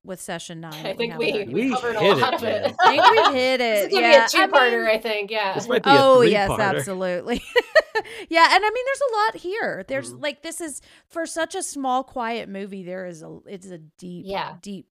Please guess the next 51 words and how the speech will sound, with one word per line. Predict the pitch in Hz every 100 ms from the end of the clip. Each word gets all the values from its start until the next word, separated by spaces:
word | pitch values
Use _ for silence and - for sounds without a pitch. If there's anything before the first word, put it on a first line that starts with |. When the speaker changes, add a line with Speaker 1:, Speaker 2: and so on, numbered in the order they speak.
| -
Speaker 1:
film, | 180 175 -
especially | 233 - 294 277 285 233 202
for | 190 180 -
us | 175 160 -
who | 170 160 _ _ _
we | 160 165
tackle | - 151 - 151
mental | 156 -
health | 208
Speaker 2:
Right. | 196 175 -
Speaker 1:
stuff. | - 277 247 214 -
Speaker 2:
<laughs> | _ _ _ _ -
Speaker 1:
So | 339
let's | 320 359 -
skip | 392 370
towards | - 302 294 285 247
other | 254 277 294
mental, | 277 254 262 254 -
or | 262 247
other | 285 320
movies | 285 262 233 220 190
we | 214 202 202
see | - 220 202 202
stuff | - 196 190 196
in. | 190 190 190 -
You | 330
know | 415 403
what? | 381 349
And | 285 285
actually, | 269 277 - 226 214
I | 226
don't | 214
wanna | 202 190
skip | - 196 208
over | 190 185
on | 180 185 -
other | 208 202
mental | 196 196 185
health | 190 -
topics | 202 175 185 170 -
because | 196 202 202 190 180 -
I | 285
think | 440 453
we've | 254
talked | 214 185 175
about | 175 160
just | - 156
about | 180 185 190
Speaker 3:
Mm-hmm. | 190
Speaker 1:
everything. | 185 143 190 190
Speaker 2:
Yeah. | 196